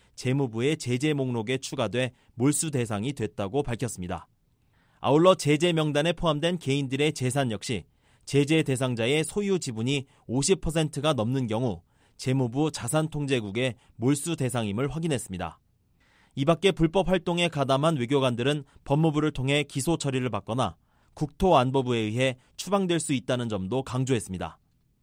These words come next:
안보리는 지난 삼월 이일 대북결의 이이칠공 호를 채택하면서 유엔 회원국들의 구십 일 이내인 유월 이일까지 산하 대북제재위원회에 각국이 취한 조치와 앞으로의 계획을 기술한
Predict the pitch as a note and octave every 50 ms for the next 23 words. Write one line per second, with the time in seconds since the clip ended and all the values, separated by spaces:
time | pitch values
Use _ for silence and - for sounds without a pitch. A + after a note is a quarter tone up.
0 | _ _ _ _ _ _ _ _ - C3 D3+ D#3 F3 E3+ F3 G3+ G#3+ G3+ - D#3+
1 | F#3 F3+ - F3 F#3 F#3 F#3 E3 C#3+ D3 D#3+ F3+ F3+ F3 - - C3 C#3 D3+ D#3+
2 | D#3 - D3 C#3+ D#3 F3 E3+ C#3 C3+ D3 D#3+ E3+ F3+ E3 - - E3+ D3 D#3+ D#3
3 | D3 D3+ D3 D3 D3 - D#3 D3+ - D3 C3 - A#2 G#2+ G#2+ G#2+ B2 B2 F#2+ -
4 | - _ _ _ _ _ _ _ _ B2+ C3+ D#3 E3 E3 D#3+ E3 F3 E3 D#3 D3
5 | C3+ A2+ - B2 A#2+ C3+ C#3 B2+ B2+ - _ _ _ - - C#3+ C3 E3+ F3+ E3
6 | F3 D3+ A#2+ B2+ B2+ B2+ A#2 A#2+ C#3 D3+ D3 B2 G#2+ A2 C#3 D#3+ D3+ B2 A2+ C3
7 | D3 D3+ - - A#2 G#2 F#2+ G2 E2 - _ _ _ _ _ _ _ _ _ -
8 | - - D#3 D#3+ E3 E3+ E3+ E3 - - B2+ C3 D3 D3+ - - C#3+ C#3 C3 D#3+
9 | D3+ A#2 A2+ B2 B2 B2 A#2 G#2+ G#2+ A#2+ B2+ C3 A2+ - _ _ _ - - A2+
10 | - C#3+ C#3+ C#3 D3 C#3 - - D#3 E3 E3 - A#2+ C3 B2+ - - C3 B2+ F#2
11 | D#2 - _ _ _ _ _ - G#2 - - - C3 B2+ B2 C#3 D3+ D3 - B2+
12 | B2+ B2 C3+ D3 D3 D3+ D3 B2 - A2+ - - A#2+ C3 C#3+ C3+